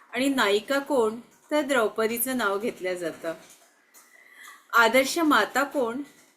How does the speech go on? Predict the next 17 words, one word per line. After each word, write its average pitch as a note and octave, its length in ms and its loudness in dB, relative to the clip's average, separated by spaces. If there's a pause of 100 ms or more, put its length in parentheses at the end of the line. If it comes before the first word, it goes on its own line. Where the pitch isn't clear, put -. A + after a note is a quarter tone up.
(100)
तर C4 60 2
वंदनीय B3+ 680 0 (120)
कुंती B3 720 -4 (100)
माता G#3+ 460 0
यांचं A3+ 540 -2
नाव G#3+ 200 0
घेतलं F#3+ 340 -2
जातं. F3 400 -6 (1400)
मात्र B3 260 0
या B3 300 2
विश्वाला G#3+ 640 -2 (260)
जर C4+ 100 2
परिचय A3+ 640 -2
रुक्मिणीचा B3+ 680 -4
असेल A3+ 400 -4
तर B3+ 60 -4
ती D4+ 360 -4